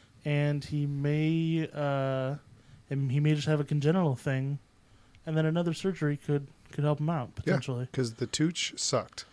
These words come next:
Speaker 1: Apparently.
Speaker 2: Yeah.
Speaker 1: Uh, and so this is, this is good news, but the doctor says, "I want, I want you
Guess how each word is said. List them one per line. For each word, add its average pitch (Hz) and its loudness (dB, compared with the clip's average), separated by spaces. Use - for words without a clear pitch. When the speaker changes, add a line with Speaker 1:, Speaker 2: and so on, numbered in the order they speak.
Speaker 1:
Apparently. 151 0
Speaker 2:
Yeah. 139 2
Speaker 1:
Uh, 131 2
and 143 2
so - -2
this 139 2
is, 151 0
this 143 -4
is 151 -2
good 156 4
news, 226 4
but 160 0
the 156 0
doctor 160 4
says, 151 4
"I 147 -2
want, 156 2
I 151 4
want 147 0
you 143 0